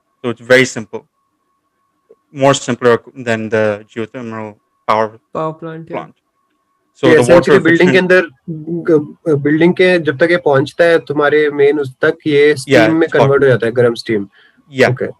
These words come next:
Speaker 1: So the water refrigerant cools down after its heat is transferred. It is then pumped back underground where it heats up once again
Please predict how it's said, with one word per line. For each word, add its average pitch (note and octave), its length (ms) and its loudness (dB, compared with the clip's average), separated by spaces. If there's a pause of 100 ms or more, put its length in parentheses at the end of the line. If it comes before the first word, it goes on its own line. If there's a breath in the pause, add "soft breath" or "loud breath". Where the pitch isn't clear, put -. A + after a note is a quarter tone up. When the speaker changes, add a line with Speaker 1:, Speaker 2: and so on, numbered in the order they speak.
Speaker 1:
So C#3 160 0
the B2+ 100 0
water C#3+ 380 4
refrigerant C#3 420 -2
cools C3+ 260 -4
down A#2+ 320 2
after A2+ 280 0
its A2 160 -4
heat B2 220 -4
is A#2+ 80 -8
transferred. A2+ 560 0
It A#2+ 160 -20
is A2+ 120 -10
then A#2 180 -2 (180)
pumped A#2+ 340 0 (500)
back C3 260 0
underground A2+ 500 -2
where A2 120 0
it G#2+ 140 -8
heats B2 200 -6
up A2 160 -2
once G#2+ 220 -10
again G#2+ 420 -12